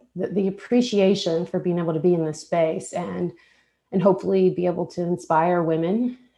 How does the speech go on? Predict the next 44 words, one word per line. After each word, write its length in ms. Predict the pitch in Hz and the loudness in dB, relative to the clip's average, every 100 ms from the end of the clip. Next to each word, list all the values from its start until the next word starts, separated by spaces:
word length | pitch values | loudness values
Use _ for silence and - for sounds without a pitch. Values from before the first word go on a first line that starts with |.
| - | -8
in 140 | 180 175 | -4 -2
a 60 | |
real 300 | 160 170 170 | 0 2 2
authentic 480 | - 156 170 165 165 | 0 -2 -4 -4 -2
way 320 | 160 156 170 165 | 2 4 4 0
is, 280 | 156 147 - _ _ _ _ _ _ - | -2 -4 -12 _ _ _ _ _ _ -4
has 220 | 175 180 | 0 4
always 420 | 185 175 175 170 | 6 8 6 4
been 640 | 139 170 165 160 156 175 214 - | 0 -2 -2 -4 -6 -12 -14 -8
the 80 | 180 | -6
foundation 640 | 170 156 143 151 - 165 | -4 -4 -4 -8 -10 -14
for 140 | - | -12
me. 220 | - - - | -12 -8 -8
And 240 | - 185 | -4 -2
I 60 | 165 | 0
think 180 | 190 | 0
a 60 | 180 | 0
lot 200 | 165 165 | 0 0
of 40 | |
that 160 | 156 - | 0 -4
comes 340 | - 170 160 | -6 -6 -6
from 440 | - - 165 170 160 | -8 -6 -6 -6 -8
this, 280 | 165 160 - | -8 -8 -10
this 520 | - 160 165 - - | -8 -8 -8 -18 -20
past 460 | - 175 156 156 - | -8 -2 -2 -2 -6
of, 340 | 156 160 151 - _ - | -4 -4 -6 -14 _ -8
of 120 | 156 | -2
nursing 580 | 170 160 - 160 202 - | -2 -2 -6 -10 -8 -8
and 520 | 190 180 170 175 160 _ _ _ _ _ _ _ | -8 -8 -6 -6 -8 _ _ _ _ _ _ _
that, 340 | 180 160 180 175 | 0 0 2 0
the 80 | 165 | 0
gratitude 800 | 156 160 160 160 - 156 156 190 | 4 4 4 0 -4 -4 -4 -6
for, 540 | - 160 151 151 151 - _ _ | -4 -2 0 0 -4 -12 _ _
you 140 | 247 180 | -4 -2
know, 200 | 151 151 | -2 -4
th-, 180 | 156 | -4
of 160 | 175 151 | -4 0
that 220 | 151 151 | 0 0
foundation 600 | 170 147 147 147 - 143 | -2 -4 -4 -6 -8 -8
that 120 | 165 | -6
it 80 | 143 | -6
really 240 | 151 143 151 | -4 -6 -6
gave 280 | 147 147 | -8 -10
me 340 | 151 - - | -10 -12 -12